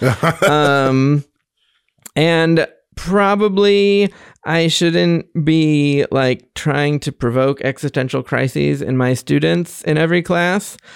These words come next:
Speaker 2: I do, I did have one student once who she told me every time she comes to class, she has an existential crisis. And I did take that as a compliment, but, um,
Speaker 1: <laughs>
Speaker 2: that is not my goal in every class. Some classes are just,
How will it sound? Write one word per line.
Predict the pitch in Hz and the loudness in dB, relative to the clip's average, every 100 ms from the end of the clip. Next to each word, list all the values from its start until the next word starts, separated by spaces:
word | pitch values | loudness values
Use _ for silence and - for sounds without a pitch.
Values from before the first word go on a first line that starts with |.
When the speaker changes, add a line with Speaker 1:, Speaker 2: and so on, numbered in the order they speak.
| - - _ | -20 -20 _
Speaker 2:
I | 127 | -4
do, | 131 135 147 143 143 - - | -2 0 2 2 0 -4 -8
I | 135 - | -10 -6
did | 127 143 | -2 0
have | 147 139 | 0 0
one | 139 143 | 0 -2
student | 135 147 143 - | -2 -2 -2 -2
once | 113 117 - | -4 -6 -6
who | - 135 123 | -2 0 -2
she | - 147 | -4 -6
told | 151 151 147 | -2 -2 0
me | 139 | -2
every | 131 143 147 | -2 -2 0
time | 151 147 | 0 -2
she | 151 | -4
comes | 147 143 139 | -6 -4 -4
to | 143 | -6
class, | 139 120 139 | -6 -6 -6
she | 95 | -4
has | 131 | -4
an | 127 | -4
existential | 127 - 135 123 131 127 | -4 -4 -6 -6 -6 -6
crisis. | - 120 - 139 - | -4 -6 -4 -8 -6
And | 117 139 - - - - | -8 -8 -14 -20 -20 -6
I | 151 | -2
did | 160 208 | 0 0
take | 190 160 | 0 0
that | 135 131 | 0 -2
as | 80 117 | 0 -2
a | 113 | -2
compliment, | 123 110 117 110 127 - - | -2 -2 -2 -4 -6 -10 -4
but, | 127 120 202 - | 0 2 2 2
um, | - 139 - 135 | 0 2 2 2
Speaker 1:
<laughs> | 175 - | 0 0
Speaker 2:
that | - 143 | 0 2
is | 165 | 2
not | 180 190 208 | 4 2 2
my | 196 | 2
goal | 170 170 165 165 190 - - - | 4 4 6 4 2 -2 -14 -2
in | 151 | 0
every | 156 147 156 | 2 2 2
class. | 160 139 147 | 2 0 0
Some | - 143 | 0 0
classes | 143 143 127 135 127 | 0 0 0 0 0
are | 127 | -2
just, | 123 123 113 - | 0 -2 -4 -12